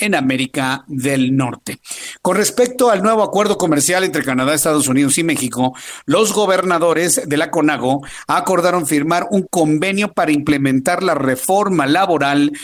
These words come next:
con el objetivo de cumplir con dicho tratado y contar con un modelo único de, de legislación. A ver si fluyen los acuerdos en materia laboral,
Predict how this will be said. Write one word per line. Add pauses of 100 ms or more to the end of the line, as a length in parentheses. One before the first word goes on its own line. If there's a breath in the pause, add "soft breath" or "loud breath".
(260 loud breath)
con
el
objetivo
de
cumplir
con
dicho
tratado (280 loud breath)
y
contar
con
un
modelo
único
de,
de
legislación. (680)
A
ver
si
fluyen
los
acuerdos
en
materia
laboral,